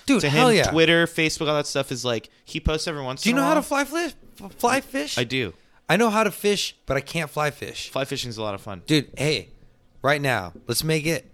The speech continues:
Speaker 1: a fucking date that you teach me how to fly fish.
Speaker 2: Oh, absolutely.
Speaker 1: Because I can freshwater and saltwater fish.
Speaker 2: Yeah.
Speaker 1: I fish a lot. Obviously, I love fish. They're
Speaker 2: Oh,
Speaker 1: all around
Speaker 2: absolutely,
Speaker 1: me.
Speaker 2: yeah.
Speaker 1: And
Speaker 2: They're
Speaker 1: I
Speaker 2: all around us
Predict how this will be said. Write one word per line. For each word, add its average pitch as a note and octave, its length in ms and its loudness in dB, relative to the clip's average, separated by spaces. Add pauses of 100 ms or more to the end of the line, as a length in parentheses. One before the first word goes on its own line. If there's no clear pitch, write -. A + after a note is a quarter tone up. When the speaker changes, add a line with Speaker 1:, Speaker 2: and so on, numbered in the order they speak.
Speaker 1:
a A2+ 60 -10
fucking C#3 560 -4
date B2 380 -2
that A2 160 -6
you C3 160 -8
teach D3 400 -8
me C#3+ 120 -4
how A#2+ 120 -2
to A#2 80 -4
fly A2+ 240 -6
fish. G2 300 -12
Speaker 2:
Oh, D#3 40 6
absolutely. F3+ 380 4
Speaker 1:
Because E3+ 180 2
I F#3 120 4
can G3+ 200 -4
freshwater G3 580 0
and D#3+ 260 -6
saltwater D3 440 0
fish. C3+ 380 -4 (160)
Speaker 2:
Yeah. B2+ 320 -2
Speaker 1:
I C#3 160 0
fish E3 300 -2
a - 80 -8
lot. B2 400 0
Obviously, F#3 340 0
I F3+ 60 4
love F#3+ 260 6
fish. A2 320 -2 (300)
They're C#3+ 80 6
Speaker 2:
Oh, B2+ 40 8
Speaker 1:
all C3 120 6
around D3 80 6 (220)
Speaker 2:
absolutely, - 20 -
Speaker 1:
me. C3+ 60 2
Speaker 2:
yeah. A#2 140 0 (360)
Speaker 1:
And D3 100 4
Speaker 2:
They're D#3+ 60 8
Speaker 1:
I - 20 8
Speaker 2:
all F3 80 6
around D#3+ 140 8
us D3 100 10